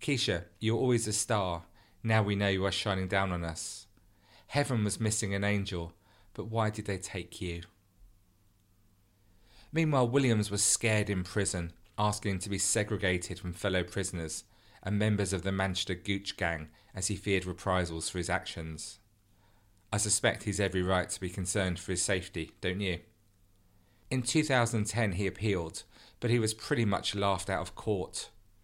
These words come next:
The three judges ruled that his appeals against both his convictions and sentence were without foundation, branding his arguments clearly frivolous and absurd.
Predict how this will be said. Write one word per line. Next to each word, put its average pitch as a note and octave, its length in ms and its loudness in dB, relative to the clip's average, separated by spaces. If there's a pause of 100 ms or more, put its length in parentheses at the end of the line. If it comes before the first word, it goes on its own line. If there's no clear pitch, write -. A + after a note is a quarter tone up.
(260)
The B2+ 80 -2
three D3 260 2
judges A2 500 0
ruled F#2 260 -2
that F#2 80 -6
his G#2 220 -4
appeals G#2 480 -2
against F2+ 280 -4
both G#2 200 -2
his F#2+ 160 -4
convictions G2 600 -4
and F#2 120 -4
sentence F2+ 600 -4
were F#2 100 0
without F2+ 340 -2
foundation, F2 760 -4 (540)
branding A#2 420 2
his F#2+ 160 -2
arguments F2+ 640 -2
clearly G2 380 -2
frivolous E2+ 680 -4
and F#2 120 -4
absurd. E2+ 560 -4